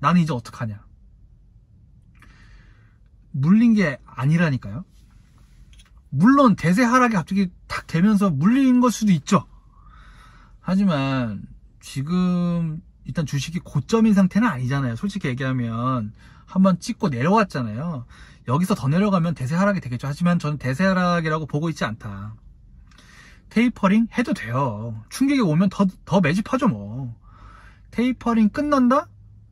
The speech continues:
그리고 금리 인상 시작한다? 그때도 충격이 많이 오거든요. 금리 인상 시작하면 무조건 충격이 와요. 하지만, 어, 예전에 기록들을 보면 거의 한 달 안에 회복을 해요.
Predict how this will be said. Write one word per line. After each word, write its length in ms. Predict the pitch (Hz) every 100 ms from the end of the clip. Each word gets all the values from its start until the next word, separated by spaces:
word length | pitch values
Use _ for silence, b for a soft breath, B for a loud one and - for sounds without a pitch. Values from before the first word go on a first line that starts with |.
| -
그리고 180 | - 165
금리 320 | - 190 226
인상 160 | 202 202
시작한다? 560 | 196 285 - 240 233 269
그때도 360 | - 226 269
충격이 280 | 247 269 262
많이 140 | 190 175
오거든요. 260 | 139 147
금리 300 | - 240 277 277
인상 280 | 214 226 226
시작하면 400 | - 240 226 180
무조건 200 | 190 202
충격이 240 | 226 202
와요. 180 | 131 120
하지만, 360 | 165 208 226 262 B B B B B B B
어, 280 | 147 151 147
예전에 600 | 135 156 220 214 208 208
기록들을 440 | 190 185 196 214 202
보면 260 | 156 175 175
거의 200 | 247 151
한 200 | 262 294
달 140 | 269
안에 380 | 240 220 196 147
회복을 380 | 175 262 233 180
해요. 380 | 233 180 147